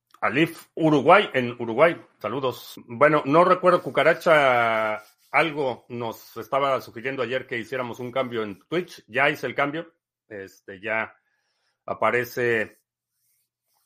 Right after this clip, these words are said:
en la categoría de transmisiones como cripto y no como podcast. Vamos a ver si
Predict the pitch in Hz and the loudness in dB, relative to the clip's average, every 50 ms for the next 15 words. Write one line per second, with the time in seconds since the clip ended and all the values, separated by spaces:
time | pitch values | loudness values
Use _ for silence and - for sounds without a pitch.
0 | _ _ _ _ _ 110 107 104 104 104 101 - 113 104 - 110 110 113 127 143 | _ _ _ _ _ -8 -8 -6 -4 -4 -4 -4 -6 -6 -6 -4 -2 0 2 4
1 | 156 151 139 127 117 117 - 113 110 107 104 110 104 143 143 147 143 - - 123 | 4 4 4 2 0 -2 -4 -6 -8 -8 -8 -10 -6 -4 -4 -4 -4 -6 -8 -8
2 | 117 113 - - 147 165 170 - - 180 156 127 117 127 123 - 131 113 107 101 | -8 -8 -8 -6 -6 -6 -6 -2 -2 -2 -2 -2 -2 -6 -6 -6 -8 -8 -8 -8
3 | 95 - - 135 143 - - 160 170 - - - _ _ _ _ _ _ _ _ | -8 -6 -4 -6 -4 -4 -6 -6 -6 -8 -12 -20 _ _ _ _ _ _ _ _
4 | _ _ _ _ _ _ _ _ _ _ _ - 92 95 - - - 113 113 - | _ _ _ _ _ _ _ _ _ _ _ -20 -18 -18 -16 -12 -10 -10 -10 -10
5 | - 107 98 82 80 | -12 -14 -16 -16 -18